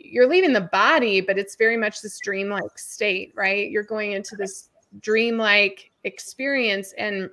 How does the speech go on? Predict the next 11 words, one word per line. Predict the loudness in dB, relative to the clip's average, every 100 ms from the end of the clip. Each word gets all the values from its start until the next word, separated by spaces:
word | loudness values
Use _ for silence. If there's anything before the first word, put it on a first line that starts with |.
| _ _ _ _ _ -14 -4
part | 4 4
of | 4
what | 4 2
I'm | 2 -2
seeing | -8 -2 0 0 -2
is, | -4 -4 -4 -8 -18 -20 -12 -2
is | 0 2
that | 0 4
you're, | 4 4 2 -4
you're | -2 -2 0 -4 -6 -10 _ _
remembering | 2 2 4 2 2 2 0 0 -2 -4 -6 -8